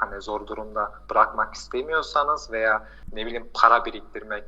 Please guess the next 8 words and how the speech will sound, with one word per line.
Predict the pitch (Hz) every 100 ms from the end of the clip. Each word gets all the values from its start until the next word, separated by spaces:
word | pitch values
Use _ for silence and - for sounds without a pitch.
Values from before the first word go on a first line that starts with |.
| -
veya | 104 104
çok | - 104
para, | - 107 107
para | 113 107 - -
harcamak | - 117 110 107 110 -
istemiyorsanız | - 147 131 143 170
tabii | - 170 180 -
Saarbrücken | 135 135 143 - 165